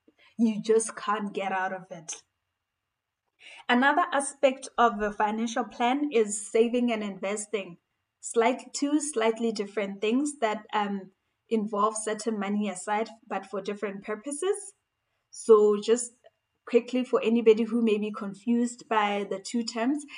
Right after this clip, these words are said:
saving means you're setting money aside for, for, for a purpose. For example, you want to buy a car, you want to buy a house, you, or you're just saving for an emergency.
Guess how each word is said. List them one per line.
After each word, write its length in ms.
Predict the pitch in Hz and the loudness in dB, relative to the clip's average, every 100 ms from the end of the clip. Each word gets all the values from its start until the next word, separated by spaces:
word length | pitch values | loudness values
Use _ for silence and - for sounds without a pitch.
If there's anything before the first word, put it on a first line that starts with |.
| - | -14
saving 640 | - 247 269 285 302 294 | 0 2 4 2 0 0
means 400 | 220 226 226 226 | 0 0 0 -2
you're 140 | 233 196 | -4 -6
setting 540 | - 208 233 226 214 | -6 -6 -4 -4 -4
money 320 | 196 208 214 - | -4 -6 -6 -10
aside 560 | 190 202 196 208 208 - _ _ _ _ | -8 -6 -2 -2 -4 -8 _ _ _ _
for, 220 | 220 214 - - 226 | -4 -4 -4 -8 -2
for, 380 | 214 202 202 - - - _ - - | 0 0 -2 -8 -16 -16 _ -6 0
for 140 | 226 | 2
a 100 | 202 | 2
purpose. 720 | - 240 240 208 185 175 - | 2 2 0 -6 -8 -10 -6
For 120 | - 208 | -2 -2
example, 500 | 202 214 220 226 214 | 0 0 2 2 0
you 220 | 202 190 | 0 -6
want 160 | 196 | -6
to 100 | 202 | -6
buy 140 | 208 190 | -4 -4
a 100 | 190 | -4
car, 300 | - 214 208 | -2 0 0
you 180 | 202 180 | -2 -6
want 160 | 190 | -8
to 80 | - | -6
buy 160 | 190 185 | -4 -4
a 60 | |
house, 440 | - 214 208 208 208 | -2 2 2 0 -8
you, 220 | 190 196 - - _ | -12 -12 -20 -20 _
or 140 | 226 202 | -2 -2
you're 160 | 185 | -2
just 240 | 196 208 - | -4 -2 -2
saving 320 | 208 214 208 | -2 -2 -6
for 160 | 214 | -6
an 140 | 202 196 | -6 -8
emergency. 880 | 180 185 190 190 190 - 175 165 | -10 -12 -10 -10 -10 -14 -16 -20